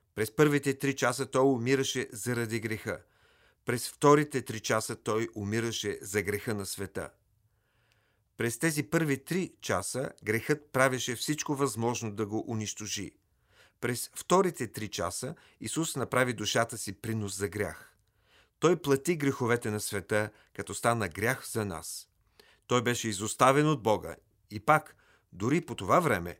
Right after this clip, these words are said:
Бог беше в Христос и примиряваше света със себе си. Какъв парадокс!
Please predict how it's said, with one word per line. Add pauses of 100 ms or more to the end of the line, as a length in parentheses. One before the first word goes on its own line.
(140)
Бог
беше
в
Христос (340)
и
примиряваше
света
със
себе
си. (840)
Какъв
парадокс!